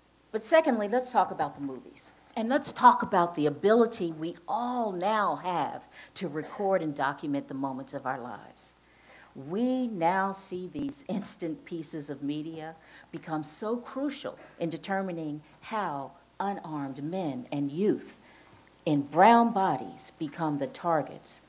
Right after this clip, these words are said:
of fear and violence. Trayvon Martin walking home from a convenience store. John Crawford the third shopping in a Walmart. Michael Brown holding his hands up in submission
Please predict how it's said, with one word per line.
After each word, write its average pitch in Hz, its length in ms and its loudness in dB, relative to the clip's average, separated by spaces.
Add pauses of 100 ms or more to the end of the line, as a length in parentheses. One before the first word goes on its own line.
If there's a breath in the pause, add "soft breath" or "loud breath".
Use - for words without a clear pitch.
(140)
of 151 160 -8
fear 135 560 -8
and 143 160 -10
violence. - 640 -10 (680 loud breath)
Trayvon 208 560 0
Martin 190 400 -4 (380)
walking 190 480 6
home 147 420 2
from 151 320 2
a 151 40 -2
convenience 156 560 -4
store. - 300 -8 (580 loud breath)
John 208 460 6
Crawford 185 580 2
the 143 80 -6
third 147 540 -4 (440 loud breath)
shopping 143 800 2
in 160 120 -2
a 165 60 -6
Walmart. 170 540 -2 (880 loud breath)
Michael 185 440 8
Brown 180 500 4 (220)
holding 208 340 2
his 170 200 -2
hands 226 380 6
up - 460 2
in 196 120 2
submission - 640 -2